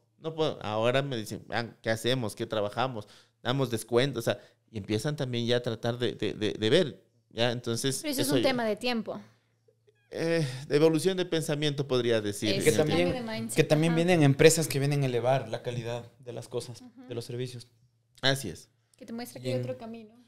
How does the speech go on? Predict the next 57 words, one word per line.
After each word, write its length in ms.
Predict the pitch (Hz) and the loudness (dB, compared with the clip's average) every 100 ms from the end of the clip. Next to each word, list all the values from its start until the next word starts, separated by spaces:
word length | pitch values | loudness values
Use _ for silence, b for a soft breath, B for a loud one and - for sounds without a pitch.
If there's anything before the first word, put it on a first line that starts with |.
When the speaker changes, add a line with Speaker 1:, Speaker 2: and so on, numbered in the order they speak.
| _ | _
Speaker 3:
y 120 | 123 | -6
en 80 | 127 | 0
un 120 | 127 | 0
mundo 300 | 127 131 143 | 2 2 2
global, 460 | 131 117 107 123 175 | 2 2 4 2 2
Speaker 2:
Ujú. 100 | - | -4
Speaker 3:
es 80 | 113 | -6
que 120 | 143 | -4
es 40 | |
así: 320 | 151 147 175 254 | -4 -4 -6 -6
el 80 | |
mercado 480 | 139 135 135 170 190 | -4 -6 -4 -4 -4
es 100 | 185 | -8
oferta, 440 | 147 - 160 - 156 | -8 -6 -6 -4 -8
demanda, 600 | 127 120 - - 147 b b _ | -6 -8 -8 -10 -12 b b _
y 60 | - | -14
ahí 100 | 117 | -12
te 160 | 117 110 | -8 -6
das. 300 | 107 107 - _ | -6 -10 -20 _
Speaker 1:
Y 40 | |
la 60 | 101 | -8
Speaker 3:
Y 20 | |
hay 40 | 104 | -6
un 40 | |
Speaker 1:
competencia 520 | 107 107 104 117 127 | -6 -6 -4 -2 0
te 40 | 135 | 0
Speaker 3:
nivel 180 | 120 117 | 2 2
Speaker 1:
hace 100 | 123 | 2
Speaker 3:
de 40 | |
Speaker 1:
crecer. 280 | 120 113 104 | -2 -2 -2
Speaker 3:
calidad, 160 | 104 - | -6 -8
y 80 | |
la 160 | 104 107 | -10 -10
competencia 680 | 117 123 117 110 110 120 117 | -10 -10 -6 -4 -4 -6 -10
te 80 | |
hace 180 | 104 - | -12 -16
crecer, 380 | _ 107 127 165 | _ -18 -12 -12
Speaker 2:
Ay, 100 | 208 | -12
Speaker 3:
porque 160 | - 113 | -18 -20
Speaker 2:
no. 140 | 107 | -16
Speaker 3:
llega 280 | 113 139 196 | -12 -10 -10
y 60 | 147 | -12
Speaker 2:
Ajá. 160 | 120 349 _ B B B | -14 -20 _ B B B
Speaker 1:
Lo 80 | 151 | -6
que 140 | 151 175 | 0 0
Speaker 3:
tienes 40 | |
que 60 | 196 | 2
Speaker 1:
sí, 20 | |
hablando 200 | 247 160 | -2 0
Speaker 3:
sobresalir. 240 | 160 214 | 0 2
Speaker 1:
un 80 | 214 | 0
poco 220 | 202 196 | -2 -2
ahí 100 | 208 | -2
de 140 | 202 185 | -2 -2
competencias 720 | 180 151 143 135 143 151 143 | -4 -4 -4 -4 -6 -4 -4
y 80 | 135 | -4
transnacionales 960 | 135 127 131 131 127 123 135 139 139 | -4 -4 -4 -6 -6 -4 -2 -4 -6